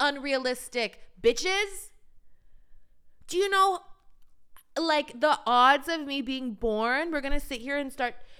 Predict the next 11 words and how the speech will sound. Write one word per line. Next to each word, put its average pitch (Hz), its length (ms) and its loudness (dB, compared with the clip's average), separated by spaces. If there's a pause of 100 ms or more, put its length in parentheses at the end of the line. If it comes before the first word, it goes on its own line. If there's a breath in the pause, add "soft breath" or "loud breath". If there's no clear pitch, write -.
(100)
talking 277 300 -8
about 233 280 -6
what's 185 320 -8
realistic 208 600 0
and 202 160 -6
what's 185 220 -4
unrealistic 196 760 -4
on 233 140 -6
this 190 160 -8
planet? 196 880 -6
Get 269 240 0